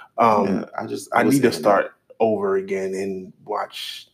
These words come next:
Speaker 1: and continue
Speaker 2: But it
Speaker 1: and
Speaker 2: comes on the first, so you've got to, you can just
Speaker 1: I
Speaker 2: wait.
Speaker 1: mean, yeah, no, I don't wanna, I don't wanna wait. I wanna watch the first two, the first, second, and third season. I think it's three seasons.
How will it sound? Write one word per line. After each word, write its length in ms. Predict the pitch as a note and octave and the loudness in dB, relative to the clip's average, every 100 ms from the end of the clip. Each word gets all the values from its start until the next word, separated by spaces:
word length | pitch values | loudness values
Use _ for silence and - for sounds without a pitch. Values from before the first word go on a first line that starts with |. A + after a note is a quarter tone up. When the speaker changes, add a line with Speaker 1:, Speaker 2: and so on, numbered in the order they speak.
| _ _ _ _ | _ _ _ _
Speaker 1:
and 300 | G2+ G2 F#2+ | -8 -6 -8
continue 500 | - G2 - F#2+ F#2+ | -8 -8 -4 -4 2
Speaker 2:
But 100 | A2 | 4
it 40 | B2+ | 4
Speaker 1:
and 80 | - | 2
Speaker 2:
comes 220 | B2+ A2+ | 0 -2
on 100 | G#2 | -4
the 60 | F#2+ | -4
first, 400 | - F#3 E3+ - | -6 -8 -6 -4
so 60 | - | -4
you've 180 | - | -4
got 160 | - G2+ | -6 -8
to, 140 | - - | -8 -16
you 80 | F#3+ | -18
can 220 | - F#3 | -8 -6
just 180 | C3+ G#2 | -4 -6
Speaker 1:
I 40 | - G#3 | 0 2
Speaker 2:
wait. 60 | |
Speaker 1:
mean, 160 | A#3 A3+ | 4 4
yeah, 160 | D#4 - | 4 4
no, 260 | F#3 - E3+ D3+ | 4 4 4 2
I 40 | |
don't 100 | F#3+ | -2
wanna, 260 | A3+ A#2 - | -2 -2 -2
I 80 | B2+ | -2
don't 100 | E3+ | -2
wanna 160 | F#3+ D3 | 0 0
wait. 320 | A#2 A2 A#2 | 0 0 0
I 40 | |
wanna 180 | C#3 B2+ | -2 -2
watch 540 | G#2+ G#2 - - - - | 0 -2 -4 -8 -12 -12
the 60 | |
first 500 | G#2+ A2+ G#2+ - _ | -4 0 0 -4 _
two, 400 | - A2+ A2 G#2+ - | -8 -4 -4 -4 -6
the 80 | |
first, 300 | - A#2+ A#2 | 0 2 4
second, 260 | - A#2+ A2 | 2 0 -2
and 100 | G2+ | -2
third 220 | G2+ A2+ | 0 -2
season. 240 | - G2+ - | -4 -10 -8
I 60 | |
think 140 | D3 E3+ | -6 -6
it's 100 | - | -6
three 180 | - G2 | -8 -8
seasons. 580 | - - - - - | -10 -16 -20 -16 -16